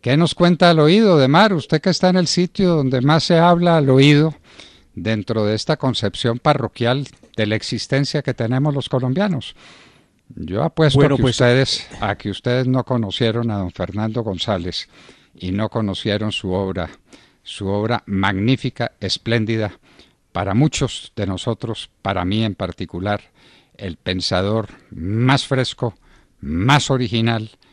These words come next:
Speaker 1: más productivo que ha tenido el país.
Speaker 2: Pues tiene razón, no, yo por lo menos no lo conozco.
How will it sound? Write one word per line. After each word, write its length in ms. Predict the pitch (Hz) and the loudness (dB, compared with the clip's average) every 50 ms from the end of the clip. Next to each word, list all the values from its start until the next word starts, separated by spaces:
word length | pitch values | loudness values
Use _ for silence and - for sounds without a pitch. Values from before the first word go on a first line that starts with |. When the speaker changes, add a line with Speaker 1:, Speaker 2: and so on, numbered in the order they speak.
| _ _ _ | _ _ _
Speaker 1:
más 260 | - 90 104 117 - | -6 -4 -4 -4 -4
productivo 680 | - - 123 113 104 92 87 - - - 104 101 92 82 | -4 -4 -2 -2 -2 -2 -4 -4 -2 -2 0 0 -2 -2
que 100 | - 101 | -4 -6
ha 60 | 90 | -4
tenido 340 | - 101 90 87 87 87 80 | -2 -2 -2 -2 -2 -4 -4
el 80 | - - | -6 -8
país. 420 | - 73 65 67 - - - - _ _ _ _ _ _ _ _ _ _ _ _ _ _ _ _ _ _ _ _ _ _ _ _ _ _ _ _ _ _ _ _ _ _ _ _ - - - _ _ _ _ _ _ _ _ _ - | -10 -10 -10 -10 -12 -14 -14 -16 _ _ _ _ _ _ _ _ _ _ _ _ _ _ _ _ _ _ _ _ _ _ _ _ _ _ _ _ _ _ _ _ _ _ _ _ -20 -20 -20 _ _ _ _ _ _ _ _ _ -12
Speaker 2:
Pues 280 | 104 92 85 - - | -12 -10 -10 -12 -12
tiene 240 | - - 107 98 110 | -12 -12 -8 -6 -2
razón, 380 | 127 139 135 123 - 131 135 107 - - - - - | 0 0 0 0 0 -2 -2 -4 -6 -12 -14 -12 -10
no, 260 | 107 101 92 - - - - - 82 80 - | -10 -10 -10 -10 -14 -16 -20 -20 -20 -18 -14
yo 140 | - 87 92 | -14 -12 -2
por 160 | - 147 139 | 4 6 8
lo 80 | 135 | 8
menos 180 | 120 127 127 131 | 8 6 4 4
no 140 | 131 131 127 | 2 0 0
lo 80 | 127 | 0
conozco. 420 | - 123 127 135 127 - - 87 | 0 0 -2 -2 -2 -4 -10 -20